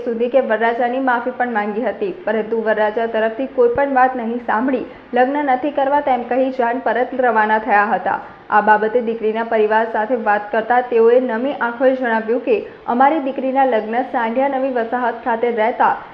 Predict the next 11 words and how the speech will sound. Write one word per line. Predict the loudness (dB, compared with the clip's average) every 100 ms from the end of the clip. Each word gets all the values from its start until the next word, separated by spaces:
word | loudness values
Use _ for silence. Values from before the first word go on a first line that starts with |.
| -4
વિપેશ | -2 0 -2 0
તડવી | 0 0 2
સાથે | 2 2 -2 -2
સમાજના | -2 -2 -2 -2
રીતિ | -4 -4 -2
રિવાજ | 0 0 -2 -6
અનુસાર | -4 0 2 2
નક્કી | -2 -4 -2
થયા | 2 2
હતા. | 0 0 0 -2 -14 -8 0
ગઈકાલે | 0 2 2 2